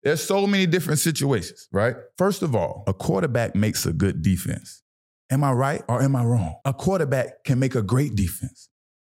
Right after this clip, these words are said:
Now, we all know Tom Brady goes out there and he sustains ninety-yard drives, eighty-yard drives. He holds the ball for ten minutes.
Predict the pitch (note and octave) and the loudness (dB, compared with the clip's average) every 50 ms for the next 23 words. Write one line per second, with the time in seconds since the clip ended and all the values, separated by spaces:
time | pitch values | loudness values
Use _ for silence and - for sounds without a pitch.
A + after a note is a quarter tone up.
0 | _ _ _ _ C#3+ D#3 D#3+ C#3+ D3 D#3+ F3+ F3 E3 D#3+ E3+ E3+ E3 E3 E3+ F3 | _ _ _ _ 0 0 2 2 2 2 2 2 2 0 0 0 2 2 2 2
1 | E3+ D3+ G#2 E2+ - - _ - _ _ - - D3+ D3+ C#3+ C#3 C3+ C#3+ D#3 D3+ | 2 2 0 -2 -6 -12 _ -20 _ _ -2 0 2 2 2 2 2 2 0 2
2 | C3 B2+ A2+ C#3+ C3+ C3+ A#2+ A#2+ B2+ A#2+ A#2 - A#2 A2+ G#2+ A2 G#2+ - - - | 0 2 0 2 2 2 2 2 0 0 0 0 0 0 0 0 -2 -4 -10 -6
3 | - G#2 G#2 G#2 C3+ C#3 - - G2+ - - C#3 B2+ A2+ G#2+ F#2+ F#2 F2+ E2 E2+ | -2 0 2 2 2 2 0 -2 -4 -2 0 0 2 2 2 2 2 0 -2 -4
4 | - - _ _ _ _ _ _ _ _ F#2+ A2+ C#3 D3+ D3 C3+ A#2+ A2 G#2+ G2 | -8 -16 _ _ _ _ _ _ _ _ 0 0 2 2 2 2 2 0 0 0
5 | F2 E2 D#2 - F2+ D#2+ D2+ D2+ F2+ - - - E3+ D#3+ C#3 B2 A#2 G2 F2+ D#2+ | -2 -2 -4 -4 -4 -4 -4 -6 -8 -8 -4 -2 -2 0 0 0 0 0 0 -2
6 | D#2+ - G2 F2+ E2 D#2 C#2+ D2+ - - _ _ _ _ E3 D3 C#3 E3+ E3+ D#3+ | -2 -2 -2 -2 -2 -4 -6 -10 -12 -16 _ _ _ _ -2 0 2 2 0 0
7 | D3+ C#3 C3 C3 C#3 D3 D3 C#3+ A#2+ - F#2+ - - D3+ C#3+ C3 C3 C3 A#2 F#2+ | 0 -2 0 0 0 0 0 -2 -4 -6 -8 -4 -2 0 0 2 2 2 0 0
8 | - - | -4 -6